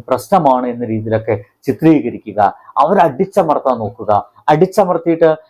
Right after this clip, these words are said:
അവരെന്ത്, ഏതെങ്കിലും രീതിയിൽ അതിനെ പ്രതികരിക്കുമ്പോൾ, "കണ്ടില്ലേ, അവർ തീവ്രവാദികളാണ്, അവർ പ്രതികരിച്ച് കണ്ടില്ലേ, അവർ സമരം വിളിക്കുന്നത് കണ്ടില്ലേ, വെള്ളം വെള്ളയും തലയിൽ തൊപ്പിട്ടിട്ട് അവർ സമരം ചെയ്യുന്നത് കണ്ടില്ലേ" എന്ന രീതിയിൽ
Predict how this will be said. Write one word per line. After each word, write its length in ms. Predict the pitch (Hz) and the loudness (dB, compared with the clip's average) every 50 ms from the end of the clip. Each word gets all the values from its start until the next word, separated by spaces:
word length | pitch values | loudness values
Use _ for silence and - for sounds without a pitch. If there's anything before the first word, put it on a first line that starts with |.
| - _ - | -6 _ 0
അവരെന്ത്, 520 | 135 151 160 202 202 190 175 180 185 - - _ _ 156 160 160 | 2 2 2 2 2 2 0 -2 -6 -8 -10 _ _ -8 -2 0
ഏതെങ്കിലും 500 | 165 185 185 196 190 247 247 233 220 208 | 4 4 4 4 4 2 0 0 -2 0
രീതിയിൽ 320 | 175 175 165 151 160 165 160 160 151 156 - _ _ - | 2 2 2 2 2 2 2 2 2 0 -4 _ _ -2
അതിനെ 220 | 147 151 147 175 170 | -2 0 2 0 0
പ്രതികരിക്കുമ്പോൾ, 720 | - - 143 135 170 190 180 170 - - 139 127 139 131 | 0 -2 0 2 4 4 4 2 -2 -4 -2 0 0 2
"കണ്ടില്ലേ, 420 | 127 190 196 196 214 220 185 151 110 - - _ _ | 2 2 2 2 2 2 2 2 0 0 -6 _ _
അവർ 140 | 156 180 185 185 | 2 2 2 2
തീവ്രവാദികളാണ്, 880 | 185 175 165 175 190 180 170 151 139 135 135 123 123 120 110 110 113 107 113 - - - | 0 0 2 4 4 4 4 2 2 0 -2 -2 -2 -2 0 0 -2 -4 -6 -12 -2 2
അവർ 120 | 170 180 175 | 2 2 2
പ്രതികരിച്ച് 520 | 170 - 156 147 175 170 185 175 165 165 147 | 0 -2 -2 0 2 2 2 0 0 -2 -2
കണ്ടില്ലേ, 340 | 127 117 117 113 110 107 95 - _ _ 151 | -2 -2 -2 0 0 -2 -2 -4 _ _ 0
അവർ 180 | 165 180 196 | 0 2 0
സമരം 380 | 196 - 165 165 170 190 196 185 | -2 -2 -2 -2 0 0 0 0
വിളിക്കുന്നത് 360 | 156 147 143 - 131 127 120 | 0 -2 -4 -4 -6 -4 -2
കണ്ടില്ലേ, 320 | 113 107 101 107 107 98 - - _ _ _ | -2 -4 -2 -2 -2 -2 -2 -2 _ _ _
വെള്ളം 280 | - 170 180 202 214 196 | 0 2 2 2 2 2
വെള്ളയും 320 | 180 175 170 165 165 165 156 160 | 2 2 2 2 2 2 2 0
തലയിൽ 280 | 151 147 156 160 165 | 0 2 2 2 2
തൊപ്പിട്ടിട്ട് 480 | 165 156 143 - - 202 170 - - 151 | 2 0 -2 2 0 0 0 0 -2 -2
അവർ 160 | 143 143 143 | 0 0 -2
സമരം 360 | - 139 139 143 165 170 160 139 | -2 -4 -4 -2 -4 -4 -4 -2
ചെയ്യുന്നത് 260 | 139 135 139 139 127 | -2 0 0 0 -2
കണ്ടില്ലേ" 280 | 120 123 131 127 127 | 0 0 0 2 2
എന്ന 140 | 123 123 123 | 2 2 0
രീതിയിൽ 280 | 123 120 107 113 110 | 0 0 0 2 2